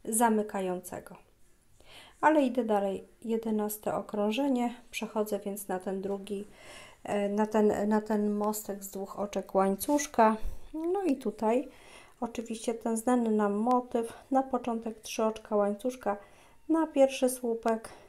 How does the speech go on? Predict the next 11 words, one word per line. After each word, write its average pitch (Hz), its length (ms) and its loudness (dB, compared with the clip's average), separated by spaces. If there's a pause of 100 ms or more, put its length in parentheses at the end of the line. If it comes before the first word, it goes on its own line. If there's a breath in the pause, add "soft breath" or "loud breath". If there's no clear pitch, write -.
(300 loud breath)
dorabiam 214 560 0
sobie 214 300 -4
jeszcze 214 360 0 (680 soft breath)
jeden 254 280 2
słupek 233 460 -6 (180)
normalnie, 254 640 2 (720 loud breath)
dwa 226 320 2
oczka 208 300 0
łańcuszka, 202 1000 0 (220 loud breath)
nawijam 214 500 0
nitkę 190 420 -2